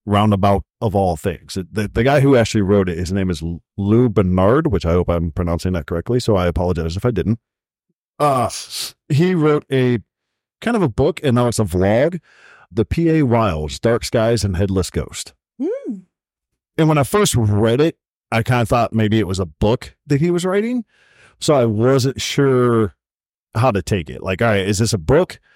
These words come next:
Speaker 1: Because as you look up ghost stories throughout the United States, you find a lot of books that people have written.
Speaker 2: Mm-hmm.
Speaker 1: So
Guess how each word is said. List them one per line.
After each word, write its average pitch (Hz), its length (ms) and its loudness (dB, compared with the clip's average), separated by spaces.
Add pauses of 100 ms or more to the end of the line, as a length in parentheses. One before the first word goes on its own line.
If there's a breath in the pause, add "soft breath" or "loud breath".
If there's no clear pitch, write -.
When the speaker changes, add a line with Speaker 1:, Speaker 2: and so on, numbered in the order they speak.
(300 soft breath)
Speaker 1:
Because 107 420 0 (120)
as 98 220 2
you 95 80 2
look 87 160 0
up 87 140 -2
ghost 82 220 0
stories 80 320 -4
throughout 80 220 -6
the 82 80 -4
United 78 280 -4
States, 78 280 -8
you 78 80 -12
find 80 220 -8
a 80 60 -6
lot 80 120 -4
of 82 100 -6
books 85 240 -4
that - 100 -6
people 82 240 -6
have 78 140 -6
written. - 160 -12 (360)
Speaker 2:
Mm-hmm. 175 400 -4
Speaker 1:
So 185 360 0